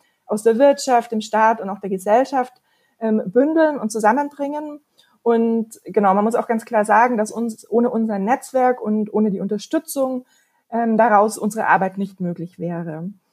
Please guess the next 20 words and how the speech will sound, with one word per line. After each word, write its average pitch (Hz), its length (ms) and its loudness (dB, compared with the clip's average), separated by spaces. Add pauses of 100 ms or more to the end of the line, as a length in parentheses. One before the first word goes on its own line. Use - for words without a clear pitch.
(380)
Und, 226 720 0
ähm, 214 460 4
genau, 170 220 4
wir 202 80 2
machen 247 240 -4
unsere 240 240 -8
Arbeit 226 240 2
ganz 220 140 -6
erfolgreich, 294 640 -2
würde 277 120 -6
ich - 120 -12
sagen. 247 400 2
Wir 220 60 -2
sind, 214 300 -2
äh, 208 220 -4
mittlerweile 208 540 2
an 202 360 -6
zweiunddreißig 220 600 0
Standorten 247 560 -6
bundesweit 214 680 2